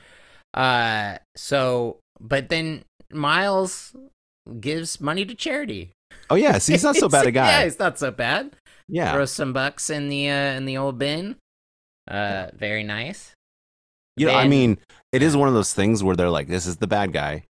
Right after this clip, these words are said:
Speaker 2: But
Speaker 1: Yes.
Speaker 2: once again, you're like, "Well, he, he isn't the baddest of bad guys in this episode. He did get <laughs> robbed." Like,
Speaker 1: He got
Speaker 2: he's
Speaker 1: robbed, and
Speaker 2: justifiably
Speaker 1: he,
Speaker 2: upset.
Speaker 1: he was, he
Speaker 2: A million and a
Speaker 1: wanted
Speaker 2: half
Speaker 1: to
Speaker 2: was
Speaker 1: make
Speaker 2: stolen.
Speaker 1: a legitimate drug deal.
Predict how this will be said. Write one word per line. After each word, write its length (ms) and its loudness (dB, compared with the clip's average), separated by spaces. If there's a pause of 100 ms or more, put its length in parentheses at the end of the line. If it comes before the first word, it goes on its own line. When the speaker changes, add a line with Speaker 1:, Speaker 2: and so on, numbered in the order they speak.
(220)
Speaker 2:
But 220 0
Speaker 1:
Yes. 300 -12
Speaker 2:
once 240 0
again, 160 2
you're 80 2
like, 180 -2 (100)
"Well, 140 -4
he, 140 -4 (320)
he 240 -2
isn't 320 -2 (240)
the 120 -8 (160)
baddest 440 0
of 80 -4
bad 200 -2
guys 200 -6
in 40 -6
this 120 -8
episode. 240 -8
He 140 -10
did 260 -4 (100)
get 240 -2
<laughs> 60 -20
robbed." 540 -6 (480)
Like, 180 -2
Speaker 1:
He 240 -4
got 240 4
Speaker 2:
he's 80 4
Speaker 1:
robbed, 140 2 (100)
and 80 -2
Speaker 2:
justifiably 520 2
Speaker 1:
he, 40 4
Speaker 2:
upset. 360 2
Speaker 1:
he 80 2
was, 300 2
he 240 -6
Speaker 2:
A 40 4
million 340 6
and 80 6
a 20 2
Speaker 1:
wanted 80 2
Speaker 2:
half 200 2
Speaker 1:
to 80 -2
Speaker 2:
was 120 -2
Speaker 1:
make 80 0
Speaker 2:
stolen. 300 2
Speaker 1:
a 360 -4
legitimate 920 -6
drug 300 -6
deal. 260 -20